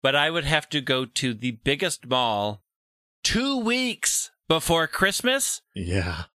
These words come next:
Speaker 1: Are you kidding me?
Speaker 2: <laughs>
Speaker 1: No.
Speaker 2: I don't know. As for, like, the, for instance, this event, I think this event's actually pretty great. Like, the spawns that are,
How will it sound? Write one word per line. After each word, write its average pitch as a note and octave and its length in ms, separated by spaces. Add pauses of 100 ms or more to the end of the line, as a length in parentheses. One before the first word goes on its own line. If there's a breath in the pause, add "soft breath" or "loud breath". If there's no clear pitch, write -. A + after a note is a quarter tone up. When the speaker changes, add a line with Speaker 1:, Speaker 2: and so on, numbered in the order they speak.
(160)
Speaker 1:
Are F#3 200
you F#3 240
kidding G#3 520
me? B3+ 420
Speaker 2:
<laughs> - 760
Speaker 1:
No. C3 760 (400)
Speaker 2:
I A#2+ 120
don't G2 120
know. F#2 240 (400)
As A2+ 280
for, G#2 480 (760)
like, A2 280
the, A2 160
for B2 180
instance, G#2 240
this B2+ 180
event, G#2 400
I G#2 100
think A2+ 260
this F#2+ 160
event's F2+ 260
actually F2+ 340
pretty F2 280
great. F2+ 340
Like, F2+ 140
the G2+ 120
spawns F#2+ 540
that B2 140
are, A#2+ 380